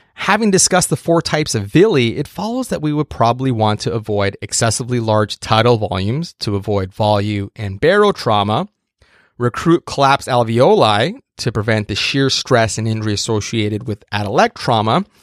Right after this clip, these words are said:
and hopefully, by doing all of these things, we can limit the degree and severity of lung injury such that we can avoid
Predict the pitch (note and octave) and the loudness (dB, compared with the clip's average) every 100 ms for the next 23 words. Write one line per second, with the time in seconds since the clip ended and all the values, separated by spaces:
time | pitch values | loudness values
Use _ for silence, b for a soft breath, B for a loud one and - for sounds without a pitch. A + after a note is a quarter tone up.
0 | b b - D3+ - C#4+ E4 - B2 A#2+ | b b -6 -4 2 2 2 2 2 2
1 | A#3 b b b b - B2+ B2+ C#3+ D3 | 0 b b b b 0 2 2 0 -2
2 | - F#3 A#3+ G3 E3 - A#2 A2 A2 - | -2 2 2 2 -2 -2 -2 -4 -4 -4
3 | A2+ - A2 A2 C3+ D3+ - A#2+ B2 A#2 | -6 -4 -6 0 0 0 -2 -4 -4 -4
4 | A#2+ A#2+ A#2 A2 A#2+ G#2+ G#2+ G#2 G#2+ A#2 | 0 2 2 -2 -4 -2 -2 -2 -4 -6
5 | G#2+ A#2+ D3+ G#3 G#3 A#2+ A2 G#2 G#2 B2+ | -2 2 4 4 0 -2 -4 -4 -2 -2
6 | F#3+ B B - - B2 - C3 A2+ A2 | -6 B B -16 0 0 2 -2 0 -2
7 | G#2+ A#2 B2 A2 G2+ G#2 G#2+ | -4 -4 -4 -4 -2 -2 -6